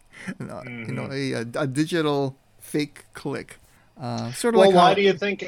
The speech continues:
Speaker 2: Apple has their, their Taptic engine and Taptic Feedback?
Speaker 1: There
Speaker 2: You
Speaker 1: you
Speaker 2: know,
Speaker 1: go,
Speaker 2: the idea
Speaker 1: right?
Speaker 2: that when you press down on that, uh, trackpad, it's not really moving. It's just pushing back so that it feels like it moved.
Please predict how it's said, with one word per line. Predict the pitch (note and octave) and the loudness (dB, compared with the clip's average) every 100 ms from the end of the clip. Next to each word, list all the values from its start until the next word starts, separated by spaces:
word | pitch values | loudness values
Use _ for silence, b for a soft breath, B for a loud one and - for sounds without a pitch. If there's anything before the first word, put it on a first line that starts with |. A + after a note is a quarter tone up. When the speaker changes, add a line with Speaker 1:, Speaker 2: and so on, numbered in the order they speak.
| D3+ | -4
Speaker 2:
Apple | D#3+ F3 G3 F#3 F#3 D3 | 0 0 2 2 2 0
has | D3+ E3 E3+ D#3+ | 2 2 2 2
their, | E3+ F3 G3 D#3+ | 4 4 2 0
their | E3+ F3 | -2 0
Taptic | - E3+ - F#3 F3+ | 2 0 2 -2 0
engine | F#3+ F3+ G3 | -2 0 0
and | F#3+ | 0
Taptic | F#3+ F3+ F3+ G3+ - | 0 0 0 -6 -6
Feedback? | A3+ A#3+ A2 A#2 C#3 | -10 -8 -8 -6 0
Speaker 1:
There | D#3+ D#3+ | 4 6
Speaker 2:
You | D#3+ | 6
Speaker 1:
you | D3+ | 6
Speaker 2:
know, | D3 | 6
Speaker 1:
go, | A3+ | 4
Speaker 2:
the | A3+ | 4
idea | D3+ C3+ E3+ | 4 2 2
Speaker 1:
right? | E3+ | 2
Speaker 2:
that | E3+ E3 | 0 -2
when | D#3 D#3+ | -4 -8
you | D3+ | -8
press | E3+ E3+ - | -4 -4 -2
down | F3+ E3+ | 0 2
on | E3 E3 D#3+ | 2 -2 -2
that, | D#3 D#3 D3 - | -6 -4 -6 -4
uh, | D#3 D3+ D3 D3 b b | 0 4 4 2 b b
trackpad, | - F#3+ G3+ - D3 D3 | -2 0 0 0 0 0
it's | D3+ - | -2 -8
not | D#3 D#3+ E3 D3 | -2 0 2 -2
really | D3+ F#3 F#3 E3 | 0 2 2 0
moving. | D#3+ F#3+ D3+ C#3+ | 0 0 0 -2
It's | D3 - D3 | -4 -4 -4
just | D3+ - | -4 -2
pushing | E3 - D#3 C3+ | -4 -2 -4 0
back | D3+ E3+ E3+ | 2 2 2
so | - C3+ | -4 -2
that | C#3 | 0
it | C#3+ - | -2 -2
feels | C#3 B2+ | -2 0
like | D3 D3 | -4 -4
it | C3 | -4
moved. | E3 B2 F#2+ | -4 -4 -6